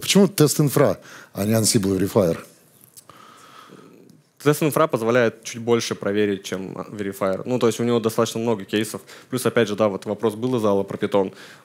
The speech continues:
Speaker 2: очень классный. И вот как раз в рамках этого теста можно дальше просто апгрейдить ваши роли и тестировать не только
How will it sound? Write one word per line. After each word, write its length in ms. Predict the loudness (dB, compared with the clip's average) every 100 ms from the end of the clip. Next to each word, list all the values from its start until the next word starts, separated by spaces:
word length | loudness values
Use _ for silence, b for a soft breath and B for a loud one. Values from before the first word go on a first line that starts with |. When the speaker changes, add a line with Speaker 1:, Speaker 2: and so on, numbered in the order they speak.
| -18
Speaker 2:
очень 200 | -14 -2
классный. 340 | 0 0 -6
И 40 | -6
вот 200 | -6 -8 -10
как 160 | -6 0
раз 300 | 0 0 -6
в 200 | -10 0
рамках 320 | 0 0 0
этого 240 | -2 0 -2
теста 280 | -2 -2 -4
можно 300 | -4 -6 -2
дальше 320 | 0 0 -6
просто 320 | -8 -8 -8
апгрейдить 320 | -4 -2 -2
ваши 240 | -4 -6 -4
роли 240 | -2 -2
и 20 |
тестировать 480 | -6 -8 -4 -4 -4
не 80 | -2
только 380 | 0 2 0